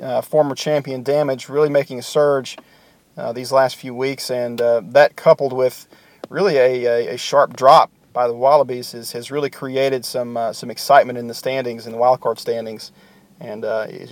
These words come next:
it should be a fun, uh, final few weeks. And I, I think something that you and I had kinda talked about, uh, via email a little bit, uh, before the show was how some of these,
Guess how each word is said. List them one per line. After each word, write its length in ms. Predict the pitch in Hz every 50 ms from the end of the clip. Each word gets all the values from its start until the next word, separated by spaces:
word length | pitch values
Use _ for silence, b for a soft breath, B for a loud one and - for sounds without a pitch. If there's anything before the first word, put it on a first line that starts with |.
| -
it 80 | 123 -
should 160 | - - 147
be 100 | 127 120
a 40 | 117
fun, 440 | - - - 139 135 131 127 120 - b b b b b b b b b b _ _ -
uh, 440 | 123 120 120 120 117 113 113 117 - - - - -
final 260 | - - 143 135 131
few 220 | 123 - 127 127 120
weeks. 340 | 127 139 139 123 - -
And 80 | 127 120
I, 220 | 120 123 104 90
I 60 | 135 127
think 260 | - - 190 185 -
something 300 | - 196 175 165 147 131
that 80 | 110
you 140 | 117 139 156
and 80 | 139 131
I 120 | 147 160
had 120 | 151 123 117
kinda 320 | - 139 131 127 120 110 - B B B B B B B B B B
talked 280 | - - 139 135 - -
about, 420 | 139 139 139 147 - - - -
uh, 140 | 127 120 110
via 240 | 117 135 139 131 -
email 420 | - 135 151 156 143 131 123 123
a 60 | 120
little 140 | 120 120 120
bit, 240 | 113 127 127 117 - _ b b b b b b b _ -
uh, 140 | 120 120
before 380 | 117 107 117 - - 143 143 131
the 80 | 120 117
show 400 | - - - 143 147 160 156 135
was 280 | 123 123 120 117 -
how 260 | - - 139 139 127
some 260 | 127 - - 156 170 185
of 80 | 165
these, 380 | 135 135 135 127 - - -